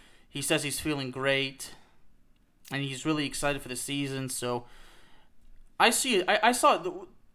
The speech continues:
I saw a lot of things in Dak Prescott during that interview. I saw motivation, I saw concentration, I saw commitment, I saw dedication.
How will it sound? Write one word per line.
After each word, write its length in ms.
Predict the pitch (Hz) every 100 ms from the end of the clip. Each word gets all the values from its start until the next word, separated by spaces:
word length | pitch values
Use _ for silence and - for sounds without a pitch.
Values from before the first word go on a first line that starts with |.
| - - - -
I 100 | 262
saw 200 | - 285
a 40 |
lot 160 | 175 180
of 80 | 175
things 200 | 180 156
in 80 |
Dak 260 | 143 139 139
Prescott 440 | 143 135 - 127
during 160 | 131 131
that 160 | 123 117
interview. 460 | 127 120 113 113 113 - _ _ - - - - -
I 80 | 147
saw 260 | 156 156 143
motivation, 960 | 156 185 175 156 151 - 131 117 117
I 100 | 127
saw 260 | - 139 127
concentration, 960 | - 165 175 170 160 - 156 147 131
I 80 | 127
saw 240 | 131 135
commitment, 640 | 127 - 143 165 175 143 131
I 60 |
saw 200 | 131 143
dedication. 840 | 139 156 156 - 151 151 - 120